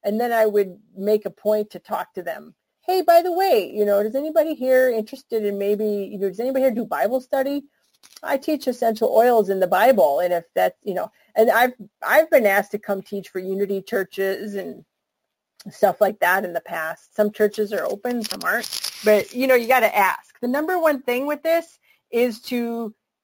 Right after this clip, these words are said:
be fiercely looking for events and create a spreadsheet of the different, you know, put, uh, one for, you know, event calendar, like a column for event calendar, a column for chambers, a column for Eventbrite,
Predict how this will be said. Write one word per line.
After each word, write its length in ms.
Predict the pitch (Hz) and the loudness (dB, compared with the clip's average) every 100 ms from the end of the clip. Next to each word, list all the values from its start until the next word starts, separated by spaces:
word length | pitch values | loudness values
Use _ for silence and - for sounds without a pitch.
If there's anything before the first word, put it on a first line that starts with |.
| 196 | -12
be 400 | 247 233 233 233 208 - | -8 -6 -8 -12 -18 -8
fiercely 640 | 277 302 330 320 285 262 247 | -2 0 0 -2 -2 -2 0
looking 480 | 220 240 247 214 190 | 2 0 0 -4 -4
for 440 | - 214 214 220 | 0 4 6 4
events 840 | 208 185 175 180 165 _ - - _ _ _ _ _ - | 0 -2 0 0 -2 _ -20 -20 _ _ _ _ _ -4
and 120 | 214 | -4
create 440 | - 233 233 240 277 | -2 -2 2 4 2
a 60 | |
spreadsheet 800 | 262 - 226 214 214 240 233 - - | -2 0 2 2 -2 -6 -6 -8 -6
of 220 | 190 185 | -6 -6
the 60 | 196 | -12
different, 560 | - 226 240 220 196 | -4 -4 -2 -4 -4
you 100 | 233 | -4
know, 320 | 202 180 180 190 _ _ _ | -2 -2 -4 -8 _ _ _
put, 180 | 226 226 | 0 2
uh, 360 | 214 202 185 175 | 4 2 2 -2
one 360 | 202 220 220 | 2 2 2
for, 680 | 214 214 208 202 190 185 202 _ _ | -4 0 4 4 4 0 -4 _ _
you 120 | 202 | -6
know, 180 | 190 180 | -4 -4
event 460 | - 208 220 208 190 | -4 0 2 0 -2
calendar, 600 | 202 180 170 165 139 - _ _ _ _ _ _ 202 | -10 -8 -8 -10 -12 -16 _ _ _ _ _ _ -4
like 160 | 196 | 0
a 200 | 185 - | -2 -2
column 420 | - - 240 233 214 | -4 2 4 4 2
for 120 | 214 | 2
event 360 | 202 208 202 | 4 2 -2
calendar, 560 | - 185 180 170 160 170 _ - | -8 -8 -8 -12 -14 -16 _ -12
a 60 | 214 | -10
column 460 | - 254 247 240 | 0 2 4 0
for 140 | 233 208 | -2 -6
chambers, 640 | - 214 202 170 147 - | -4 -4 -4 -8 -12 -16
a 60 | - | -14
column 420 | - 226 240 233 | 2 4 4 0
for 220 | 220 214 | 0 0
Eventbrite, 640 | 196 190 214 - 233 202 | 0 -4 -6 -8 -8 -8